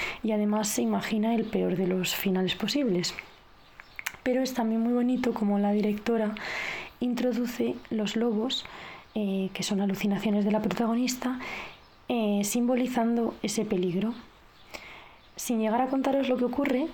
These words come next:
os invito a que lo veáis y que reflexionéis sobre el final y sobre todo sobre, mm,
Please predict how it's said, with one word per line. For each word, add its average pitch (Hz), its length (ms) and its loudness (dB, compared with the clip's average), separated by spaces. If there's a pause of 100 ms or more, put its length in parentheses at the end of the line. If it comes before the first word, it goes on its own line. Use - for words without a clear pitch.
(140)
os 226 180 -2
invito 208 280 0
a 220 40 -2
que 233 80 0
lo 233 100 2
veáis 240 400 0
y 220 80 0
que 226 140 -2
reflexionéis 240 680 0
sobre 196 280 0
el 190 60 0
final 220 460 2 (640)
y 247 100 -2
sobre 240 240 0
todo 262 300 0
sobre, 202 600 2
mm, 185 360 2